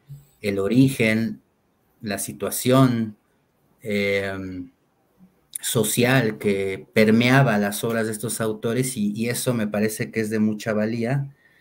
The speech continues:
y, re-, repito, puede ayudar o puede contribuir a que para quienes estamos en, eh, en el psicoanálisis,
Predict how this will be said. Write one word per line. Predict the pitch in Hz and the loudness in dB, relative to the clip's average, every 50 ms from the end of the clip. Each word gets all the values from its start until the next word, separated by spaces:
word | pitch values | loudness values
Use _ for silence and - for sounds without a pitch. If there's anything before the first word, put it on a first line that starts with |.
| 143 143 143 - - - _ _ _ _ - | -4 -4 -4 -4 -8 -14 _ _ _ _ 4
y, | 131 131 139 - - - - | 6 6 6 6 4 -6 -8
re-, | 131 120 135 139 143 143 139 | -2 2 2 4 4 2 0
repito, | - 135 139 139 139 151 143 139 143 147 147 147 - | 0 2 2 2 4 2 2 2 4 2 2 2 0
puede | - 127 127 127 131 127 | 0 0 2 4 4 4
ayudar | 120 113 110 107 107 101 104 120 135 143 143 131 120 | 4 2 0 0 -2 0 2 2 4 4 2 2 -2
o | 110 107 | -6 -6
puede | - 117 123 131 131 | -6 -4 -4 -2 -2
contribuir | 123 107 107 104 104 107 101 98 95 98 107 123 135 143 139 139 - - - _ _ _ _ _ - 139 - - - | 0 2 2 2 2 0 -4 -4 -4 -2 0 2 2 2 2 0 -2 -6 -16 _ _ _ _ _ -10 -10 -10 -8 -10
a | 104 98 - - | -12 -12 -12 -10
que | - 110 104 101 98 101 - - | -6 -2 -2 0 -2 -2 -4 -4
para | 101 101 101 98 101 | -2 -2 -2 -2 -4
quienes | - 107 104 104 104 101 - | -2 0 0 2 2 0 -2
estamos | 104 101 - - - 117 120 120 123 123 120 - - - | -6 -8 -8 -8 -6 -6 -4 -4 -4 -4 -6 -6 -6 -6
en, | 104 98 98 98 98 95 95 95 92 - - _ _ _ _ _ _ _ _ _ - - - - - | -6 -4 -6 -6 -8 -8 -10 -10 -12 -16 -20 _ _ _ _ _ _ _ _ _ -20 -20 -20 -18 -12
eh, | 113 107 104 101 101 104 110 | -6 -4 -2 -2 -2 -2 0
en | 107 107 | 0 2
el | 107 | 2
psicoanálisis, | 104 - - 110 107 - - 107 113 123 131 135 135 131 120 - - 113 | 0 -2 -4 -8 -2 4 6 6 6 6 6 4 4 4 2 0 -4 -6